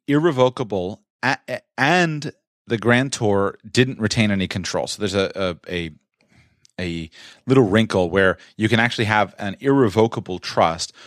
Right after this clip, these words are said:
where the grantor did retain control. We'll go to, go through in a moment. But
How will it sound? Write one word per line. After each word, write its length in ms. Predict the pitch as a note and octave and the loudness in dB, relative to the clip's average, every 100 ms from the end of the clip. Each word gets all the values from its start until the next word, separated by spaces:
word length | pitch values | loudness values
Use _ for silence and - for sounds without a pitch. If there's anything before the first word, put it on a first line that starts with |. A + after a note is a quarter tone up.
| - | -12
where 160 | - A2 | 0 2
the 80 | G2 | 2
grantor 520 | A2+ A2+ G#2+ G#2+ G2+ | 2 2 0 -2 -4
did 280 | D#2+ A2 A2 | 0 0 0
retain 340 | G2 - F#2 | -2 -4 -6
control. 440 | E2 F2 - D#2+ D2+ | -6 -10 -8 -6 -6
We'll 160 | E2 | -10
go 160 | D#2+ F#2+ | -2 -2
to, 180 | - - | -2 -8
go 140 | - G2 | -4 -4
through 160 | - | -4
in 40 | F2+ | -10
a 40 | |
moment. 240 | D#2+ C2 A#1 | -10 -8 -2
But 180 | G2+ | -2